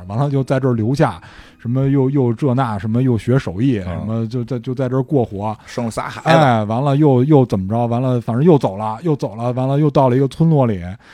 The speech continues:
Speaker 1: 在这个村落呢，发现是一个演话剧的地儿，
Speaker 2: 嗯。
Speaker 1: 有点像那个山上有座庙，是吧？
Speaker 2: 嗯。
Speaker 1: 他就在这儿看话剧，看话剧，看，看话剧的剧场上有一个人在给三个年轻人讲故事。
Speaker 2: 嗯。
Speaker 1: 结果这三个年轻人呢，觉得发现台下有一个观众跟自己长得非常像，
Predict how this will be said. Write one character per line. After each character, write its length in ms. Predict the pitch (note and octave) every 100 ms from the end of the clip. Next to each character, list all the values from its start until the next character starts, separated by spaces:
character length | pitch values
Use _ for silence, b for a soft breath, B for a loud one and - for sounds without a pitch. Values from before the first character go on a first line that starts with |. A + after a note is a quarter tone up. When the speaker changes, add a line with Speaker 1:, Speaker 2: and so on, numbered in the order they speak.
| B -
Speaker 1:
在 120 | D#3
这 60 |
个 80 | D3
村 180 | C3+ D#3
落 160 | D3+ B2
呢， 120 | A2+
发 180 | C#3+ C#3+
现 100 | B2+
是 120 | B2+
一 40 |
个 60 | D3
演 160 | A#2
话 180 | G2 C#3+
剧 160 | E3 A3
的 80 | B2+
地 100 | G#2
儿， 100 | F2 -
Speaker 2:
嗯。 180 | A2 F2+ C#3+
Speaker 1:
有 80 |
点 120 | F3+ D3
像 200 | E3 D3+
那 80 |
个 80 | B2
山 180 | - F3
上 180 | E3 A#2
有 120 | G2+
座 120 | A2+
庙， 300 | E3 D3+ F#2
是 80 | F#2+
吧？ 100 | F#2+
Speaker 2:
嗯。 120 | F2+ D2+ _ _ _ _ _ _ _ - -
Speaker 1:
他 120 | C3
就 80 | C3
在 160 | C3
这 60 | B2+
儿 40 |
看 140 | - C#3
话 160 | C#3
剧， 140 | E3 A#2
看 160 | G#2+ C#3
话 120 | C#3+
剧， 160 | D3 C3+
看， 260 | - C3 A2+ B B B
看 260 | - C#3+ B2+ _ - -
话 160 | F3+ D#3
剧 160 | F3+
的 80 | D#3+
剧 200 | D3 A3
场 280 | D3 F#2+ F2
上 180 | A2+ C3
有 100 | G#2+
一 60 |
个 80 | C3
人 180 | A#2+ C3
在 120 | C3 A2
给 80 |
三 200 | G2+ D#3
个 80 | C#3+
年 160 | A#2+ B2
轻 120 | C#3+
人 120 | D3
讲 120 | C3 G#2+
故 260 | G#3 G#3
事。 180 | A2 G#2 F2+
Speaker 2:
嗯。 160 | F2+ D#2+ B B
Speaker 1:
结 100 | C#3+
果 80 | F3
这 100 | D#3+
三 180 | F#3+ F#3
个 60 |
年 140 | C#3+ D3
轻 120 | E3+
人 160 | C3 B2
呢， 140 | C3+
觉 240 | A2+ A#2 C3
得 160 | C3
发 180 | - C#3
现 160 | C#3 A#2+
台 200 | A2+ B2+
下 80 |
有 60 | A#2
一 20 |
个 80 | B2+
观 200 | A2+ C#3
众 200 | C#3 A#2+ G2+
跟 120 | C3
自 140 | C3
己 80 | A#2
长 180 | B2 G2
得 60 | G2
非 180 | E3+
常 220 | D3+ G2 F#2
像， 180 | G2